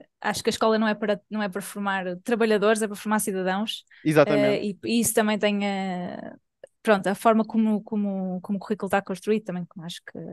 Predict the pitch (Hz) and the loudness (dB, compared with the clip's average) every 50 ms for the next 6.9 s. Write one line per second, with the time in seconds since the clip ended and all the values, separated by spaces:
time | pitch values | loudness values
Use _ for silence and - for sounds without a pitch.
0 | - - - - - 180 - - - - - 196 180 165 170 - - 202 190 208 | -14 -12 -6 -6 -4 -4 -4 -2 -2 -2 -2 -2 -4 -6 -6 -4 -4 -2 -2 0
1 | 202 214 220 214 - 226 208 202 196 190 - - - - - 190 226 202 214 208 | 0 0 0 2 2 4 4 4 4 2 -2 -18 -14 -8 0 2 4 4 4 2
2 | 208 - 208 190 202 202 214 254 285 294 254 220 202 202 208 202 180 - 214 220 | 2 -2 -4 -2 -2 0 2 2 4 4 4 4 4 2 0 0 0 0 2 4
3 | 220 214 208 185 202 190 190 - 190 208 180 - 214 214 208 208 185 196 190 185 | 4 4 4 4 4 2 2 0 -2 -4 -4 0 0 2 2 2 2 0 -2 -2
4 | 185 180 175 180 185 - - - - _ _ - - - - - - - 196 202 | -2 -4 -4 -6 -10 -20 -20 -20 -20 _ _ -6 -4 -4 -2 -4 -4 -2 -2 0
5 | 190 196 196 - - - 196 196 - 202 190 - 190 190 185 202 196 - 190 196 | 0 0 -2 -2 -6 -4 -4 0 0 0 0 2 2 2 2 2 0 -2 -4 -4
6 | 190 - 196 185 - - 247 254 254 220 220 208 220 - 185 180 175 | -2 -2 -4 -4 -4 0 2 2 2 2 2 0 -2 -2 -4 -4 -4